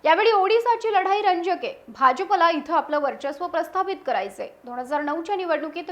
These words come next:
शून्यावर असलेल्या भाजपने दोन हजार चौदाच्या निवडणुकीत पहिलं खातं इथं उघडलं.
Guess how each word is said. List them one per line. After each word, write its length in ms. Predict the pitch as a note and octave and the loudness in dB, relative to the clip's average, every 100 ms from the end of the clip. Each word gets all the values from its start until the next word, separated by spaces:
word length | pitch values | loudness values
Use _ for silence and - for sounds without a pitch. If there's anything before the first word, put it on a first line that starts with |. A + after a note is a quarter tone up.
| D#4+ | -10
शून्यावर 520 | - C#4 C#4+ F#4+ G#4 | -8 -6 -4 -2 -2
असलेल्या 360 | G4 F#4+ F#4 | -4 -4 -2
भाजपने 480 | E4 D4+ C#4 D4 B3 | -2 -4 -6 -10 -10
दोन 180 | C4 B3 | -10 -8
हजार 200 | B3+ D#4+ | -6 -6
चौदाच्या 460 | D#4 D#4 F4+ F#4+ G4 | -4 -4 -4 -6 -8
निवडणुकीत 500 | E4 C#4 C4+ B3+ D4 - | -6 -6 -6 -10 -14 -10
पहिलं 280 | B3+ A#3+ C#4 | -10 -8 -10
खातं 280 | - E4 E4 | -2 -2 0
इथं 220 | C4 - | -8 -8
उघडलं. 380 | A3+ G3+ G#3 A3 | -10 -8 -10 -10